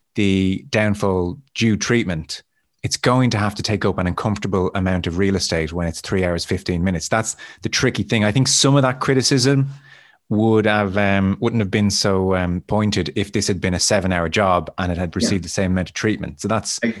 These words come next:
Speaker 1: that's a tricky one, you know, maybe you need to do a six-parter here.
Speaker 2: Well, no, we, we, we talked about that. I mean, it's, it's all about decisions.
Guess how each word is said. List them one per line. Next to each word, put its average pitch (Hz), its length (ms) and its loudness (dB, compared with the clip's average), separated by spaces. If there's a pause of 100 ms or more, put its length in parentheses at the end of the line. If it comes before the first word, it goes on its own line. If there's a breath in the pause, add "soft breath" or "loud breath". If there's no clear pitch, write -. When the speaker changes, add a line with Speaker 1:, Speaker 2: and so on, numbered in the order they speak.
(120)
Speaker 1:
that's 117 160 2
a 104 60 -2
tricky 107 320 2
one, 110 260 4
you 98 80 4
know, 101 120 2
maybe 110 200 4
you 110 80 4
need 110 120 2
to 98 40 0
do 110 140 4
a 101 40 4
six-parter 117 560 2
here. 85 220 -2 (200)
Speaker 2:
Well, 143 380 6
no, 143 320 4
we, 147 280 2
we, 180 320 2 (100)
we 170 160 2
talked 185 300 0
about 117 260 -2
that. 104 240 -2
I 123 60 0
mean, 131 320 4
it's, 190 360 2
it's 185 320 0 (140)
all 170 220 2
about 156 320 2
decisions. 117 760 -2